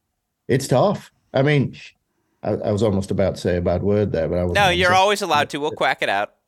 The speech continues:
Speaker 1: And I was gonna say, sh-, I mean,
Speaker 2: <laughs>
Speaker 1: six singles is an absolute dogfight. I think that might be the most pivotal and the toughest position in college tennis,
Speaker 2: Mm-hmm.
Speaker 1: by far. And, uh, those players,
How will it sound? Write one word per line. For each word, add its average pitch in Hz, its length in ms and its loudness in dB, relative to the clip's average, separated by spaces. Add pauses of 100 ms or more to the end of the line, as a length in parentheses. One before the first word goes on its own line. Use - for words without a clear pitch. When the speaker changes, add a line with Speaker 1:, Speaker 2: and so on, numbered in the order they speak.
Speaker 1:
And 110 160 -2
I - 20 2
was 120 120 2
gonna 131 160 2
say, 107 180 4
sh-, - 140 -6 (360)
I 127 80 0
mean, 120 380 0 (400)
Speaker 2:
<laughs> - 400 -14
Speaker 1:
six 185 320 -4
singles 123 880 -2
is 156 200 0
an 98 300 -2
absolute 127 680 -2
dogfight. 110 600 0
I 156 160 2
think 120 280 -4
that 110 280 0
might 107 460 -4
be 101 200 0
the 98 100 -2
most 104 320 -2
pivotal 110 500 0
and 104 100 0
the 95 160 -4
toughest 104 280 -2
position 98 400 -2
in 98 120 0
college 90 320 -4
tennis, - 360 -10 (260)
Speaker 2:
Mm-hmm. - 220 -20 (160)
Speaker 1:
by 113 220 2
far. 101 280 0 (1120)
And, 107 680 0
uh, 101 480 2
those 120 260 0
players, 117 640 2